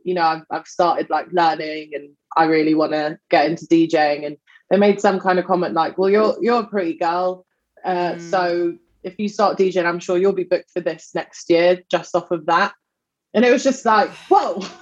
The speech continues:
Speaker 1: <laughs> Um, so it was things like that that just made me be like, no, I felt like no one would take you seriously. I
Speaker 2: Right.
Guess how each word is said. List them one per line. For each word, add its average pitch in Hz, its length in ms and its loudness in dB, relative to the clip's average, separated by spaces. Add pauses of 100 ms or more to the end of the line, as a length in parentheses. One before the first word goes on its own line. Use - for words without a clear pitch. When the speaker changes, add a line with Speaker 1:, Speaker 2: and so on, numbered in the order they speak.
Speaker 1:
<laughs> 381 460 -6 (680)
Um, 185 600 -6
so 208 160 -2
it 196 380 0
was 240 160 -6
things 285 340 -4
like 208 260 -4
that 214 300 -2 (300)
that 185 260 -4
just 180 240 -6
made 190 180 0
me 180 160 -4
be 175 180 0
like, 165 380 0 (120)
no, 214 380 2
I 190 140 -2
felt 208 220 -2
like 185 140 -4
no 202 220 0
one 202 180 -2
would 180 160 -10
take - 420 -4 (720)
you 180 100 -8
seriously. 180 880 -2
I - 40 -2
Speaker 2:
Right. 196 80 -2